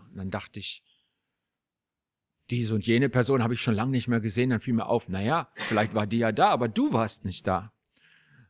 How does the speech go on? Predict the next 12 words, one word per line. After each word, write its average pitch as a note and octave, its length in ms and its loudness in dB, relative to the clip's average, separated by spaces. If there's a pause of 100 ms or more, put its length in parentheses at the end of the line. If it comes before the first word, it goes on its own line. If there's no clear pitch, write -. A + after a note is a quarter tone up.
(200)
Und A2+ 520 -2 (960)
ich A2+ 120 -8
freue G#2 200 0
mich G#2+ 220 -6
einfach, F2+ 400 -6
mit F#2+ 180 -6
euch F#2+ 180 -4
zusammen A#2+ 420 -2
zu B2 120 -4
sein G#2+ 300 0
heute G2 240 -2
Morgen C#3 500 2